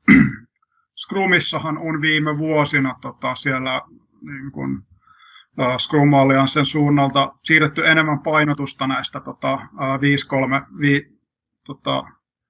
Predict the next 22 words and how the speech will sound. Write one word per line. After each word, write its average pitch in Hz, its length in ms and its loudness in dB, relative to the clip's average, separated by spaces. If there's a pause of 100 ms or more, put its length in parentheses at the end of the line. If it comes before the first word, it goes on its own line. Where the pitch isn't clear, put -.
(560)
joku 147 180 2
kolme 156 240 4
viisi, 143 320 0
äh, 139 220 -4
kolme, 147 400 2 (880)
niin 139 180 2
kun 135 100 -4
roolit, 147 400 2
artefaktit 139 760 0
ja 135 260 -6 (100)
tapahtumat 147 600 0
mallista 135 540 -4 (340)
sinne, 131 380 -2 (120)
tota, 135 320 -4
Scrumin 147 400 2
periaatteisiin 143 840 2
ja 143 180 -2
arvoihin, 131 500 -8
elikkä - 280 -18
näihin 71 260 -10
empiirisyyteen 78 920 -8
ja 87 120 -10